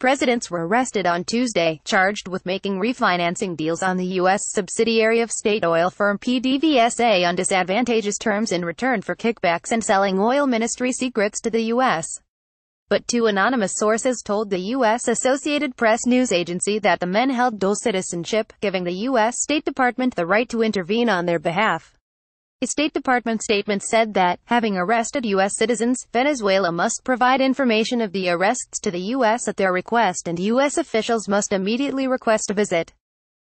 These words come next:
Citgo owns a chain of petrol stations across the U S and refineries in Illinois, Texas and Louisiana.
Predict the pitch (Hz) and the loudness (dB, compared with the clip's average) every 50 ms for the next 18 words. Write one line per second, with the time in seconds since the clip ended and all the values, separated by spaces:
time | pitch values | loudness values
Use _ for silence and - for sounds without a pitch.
0 | _ _ - - - 277 269 - - 220 202 202 196 196 208 208 190 - - - | _ _ -12 -4 -4 -4 -2 0 0 2 4 4 4 2 2 0 -4 -4 -2 -2
1 | 233 240 262 262 208 170 - - 226 240 - - 240 240 - - 254 247 254 240 | 0 2 2 2 2 0 0 0 0 0 0 0 -2 -2 0 0 2 2 2 0
2 | - 202 214 185 185 165 - 185 185 196 196 - 226 226 226 226 233 240 233 247 | 0 -2 -2 -2 -2 -2 0 0 0 0 0 -2 -2 -2 0 0 2 2 2 2
3 | - - 196 180 180 180 - - 196 214 233 226 208 196 185 180 - - 196 202 | 2 -2 -4 -4 -4 -4 -2 0 0 2 2 0 0 0 0 -2 -4 -4 -2 0
4 | 202 202 196 190 196 220 226 202 185 190 - - 220 226 233 - - 190 202 - | 0 0 2 2 2 2 2 2 2 0 -2 -2 0 0 0 0 -2 -2 -2 -4
5 | - 185 180 180 185 180 185 185 180 220 214 214 208 196 180 165 160 156 | -4 -6 -4 -4 -4 -4 -2 -2 -2 0 0 0 0 0 0 -2 -4 -6